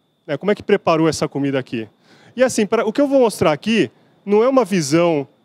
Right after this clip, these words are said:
de alguém que trabalha com isso, é visão de consumidor. A gente vai comer, a gente quer saber o que é que tá feito aqui. Né? Quem, quem que fez isso aqui? Né? Como é que foi preparado isso aqui? Quanto mais informação a gente tiver,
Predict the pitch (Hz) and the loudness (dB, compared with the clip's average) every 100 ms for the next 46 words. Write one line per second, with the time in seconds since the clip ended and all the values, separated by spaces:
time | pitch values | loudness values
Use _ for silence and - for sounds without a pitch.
0 | _ 170 160 175 175 156 165 165 175 156 | _ 0 2 2 2 2 2 0 2 2
1 | 135 - 190 208 247 240 262 - 302 220 | 0 -2 -2 2 2 0 -4 -2 0 2
2 | 175 120 165 180 294 247 175 170 143 127 | 2 0 -2 0 0 2 0 0 0 2
3 | 214 143 - _ _ 220 233 294 294 277 | 2 0 -6 _ _ -2 -2 0 -2 0
4 | 226 160 139 208 - 214 - 165 160 - | 0 0 -2 -4 -4 -4 0 -2 -2 -10
5 | 120 107 _ _ _ _ _ _ - 160 | -12 -14 _ _ _ _ _ _ -6 -4
6 | 143 254 262 - 285 - 202 165 127 151 | -4 -6 -8 -6 -6 -2 0 0 -2 -8
7 | - 123 107 _ _ _ _ _ _ _ | -6 -8 -8 _ _ _ _ _ _ _
8 | _ 131 143 147 196 202 - - 208 185 | _ -8 -8 -4 0 0 0 0 0 0
9 | 180 165 147 131 123 156 - 127 - 269 | 0 0 0 -2 -4 -8 -6 -10 -4 -4
10 | 254 233 294 277 240 208 - 185 175 160 | -2 0 0 0 0 0 0 0 2 0
11 | 156 175 - 120 143 196 | 0 -2 -6 -2 0 0